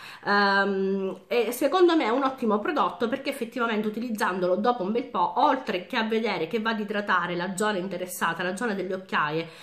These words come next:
mi risulta molto più idratata, vedo che l'occhio risulta più, eh, riposato, eh, dà quell'effetto appunto di lifting,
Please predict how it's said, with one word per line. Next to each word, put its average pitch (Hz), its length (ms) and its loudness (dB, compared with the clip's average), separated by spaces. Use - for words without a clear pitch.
mi 226 120 4
risulta 233 440 0
molto 240 380 0
più 208 100 -6
idratata, 208 760 0
vedo 254 280 0
che 359 180 2
l'occhio 233 380 0
risulta 240 460 -4
più, 208 400 -2
eh, 185 320 0
riposato, 170 840 -2
eh, 196 300 2
dà 262 220 8
quell'effetto 226 600 0
appunto 180 640 0
di 180 300 -2
lifting, 160 720 -2